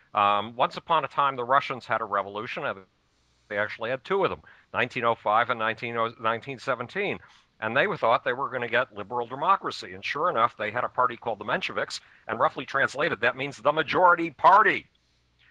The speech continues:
And the Mensheviks were in favor of, guess what? A liberal democracy. And the Mensheviks took over in the Duma. They actually had control of the Duma. Be-,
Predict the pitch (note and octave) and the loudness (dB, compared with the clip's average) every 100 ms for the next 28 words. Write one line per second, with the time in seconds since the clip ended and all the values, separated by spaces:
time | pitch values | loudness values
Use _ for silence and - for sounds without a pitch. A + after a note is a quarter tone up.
0 | _ C3+ C3+ C3+ B2+ D3+ F#3+ E3 D3 D#3 | _ -4 -2 -2 0 0 -2 -8 -10 -10
1 | - C3+ C#3+ C#3 C3+ C3 C3+ C#3+ C#3 D3 | -12 -8 -8 -8 -8 -6 -2 2 0 0
2 | G2+ B2+ C3+ - A#3 G#3+ - A#2+ A2+ A2 | 0 0 0 0 2 2 2 -2 -2 -4
3 | B2+ G#3 A#2+ A#2 C#3+ E3 E3+ G#3+ A3 E3+ | -6 -6 -2 -2 -2 -2 0 0 -2 -6
4 | G2+ - _ - - B2+ A#2+ B2+ A#3+ - | -8 -10 _ -16 -8 -6 -4 0 0 0
5 | C3+ D3 - - E3+ - A3+ C3 D3 D3+ | -6 -8 -8 -6 -2 2 2 4 0 0
6 | D#3+ F3+ F3+ B3+ C4 C#3+ - _ _ _ | -6 -6 -2 2 4 4 2 _ _ _
7 | F#3 F#3 D3+ E3+ E3 F3 C3+ C#3 D3+ D#3+ | -2 2 4 2 -2 -8 -2 0 -2 -10
8 | - D#3 D3+ C#3 D#3+ G#3+ G#3+ G#2+ _ _ | -8 -8 -8 -12 -10 -6 -4 -4 _ _
9 | _ D#3 | _ -14